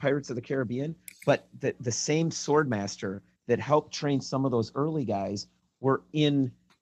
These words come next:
those later movies. And they said they really wanted to make sure that that sword play had that look of the old movies, which was essentially authentic sword fighting.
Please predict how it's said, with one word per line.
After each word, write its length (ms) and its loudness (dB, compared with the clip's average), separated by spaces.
those 260 2
later 240 6
movies. 460 2
And 160 2
they 80 2
said 260 -4
they 120 2
really 420 2
wanted 340 -2
to 60 -6
make 240 0
sure 280 -2
that 180 -4
that 260 -4
sword 360 0
play 320 -2
had 320 0
that 280 0
look 480 -2
of 200 2
the 160 0
old 280 0
movies, 520 0
which 440 -4
was 340 -2
essentially 600 -4
authentic 380 -2
sword 240 0
fighting. 320 -8